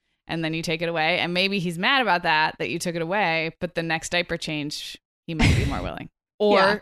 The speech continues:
Speaker 1: totally not, and this might be terrible advice.
Speaker 2: <laughs> Yeah. Which is more evil? Um, him squirming during diaper change, or the tantrum I'll get taking the
Speaker 1: Right.
Speaker 2: phone
Speaker 1: Well,
Speaker 2: away?
Speaker 1: yeah, and it, yeah, you, that you will have to experiment
Speaker 2: Yeah,
Speaker 1: with.
Speaker 2: I will experiment. Okay.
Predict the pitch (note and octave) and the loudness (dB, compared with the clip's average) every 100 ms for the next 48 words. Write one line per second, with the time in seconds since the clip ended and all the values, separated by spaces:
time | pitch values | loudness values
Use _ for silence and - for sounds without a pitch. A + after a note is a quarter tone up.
0 | - E3 D#3+ D#3+ D3 D3 D3 D3+ C3+ - | -4 -4 -2 -2 -2 -4 -4 -6 -8 -8
1 | - - - - - - F#4+ - E4+ - | -8 -10 -2 0 0 0 0 2 0 2
2 | D4+ - - - - - B3 F#3+ - - | 0 0 -2 -6 -6 0 2 2 0 -8
3 | - - A3 C#4+ - F4+ D4 B3+ A3+ G3+ | -10 -4 2 4 6 4 6 4 4 2
4 | E3+ E3+ D#3+ - F#3 E3+ E3+ E3+ - - | 2 2 2 0 0 0 0 -2 -4 -10
5 | - - F#3 A3 A3+ A#3+ - G#3 G3+ G#3 | -20 -2 2 6 6 6 4 2 4 4
6 | G3+ F#3+ F#3+ G3 C#4 C#4 D#4+ D#4+ F3+ F#3+ | 4 4 2 2 2 2 2 4 6 6
7 | F#3+ A#3+ G#3 A3 A3+ G3+ G3+ F#3+ - - | 6 6 6 6 6 6 4 2 2 0
8 | F#3 F#3+ F#3+ F#3+ G3 G3 F#3+ G#3+ G#3 G#3+ | 0 2 2 4 4 4 4 4 6 8
9 | G#3+ G3+ F#3 - G#3 E4 F#3+ E3+ F#3+ F3 | 8 6 4 0 2 4 4 2 0 -2
10 | - F#3+ D#3 E3+ E3+ - E3+ F#3 G3+ - | -2 -2 -2 -2 -6 -6 -2 0 0 -4
11 | _ F3 E3+ E3+ - D#3+ - - D#3 C3+ | _ -6 -4 -4 -6 -8 -8 -8 -6 0
12 | A3+ F#3+ F#3 G#3 G3+ - G3+ F#3+ F#3+ - | 4 6 6 6 4 2 -2 -2 -2 -6
13 | - A#3 A3+ - G#3+ | 0 2 2 0 -4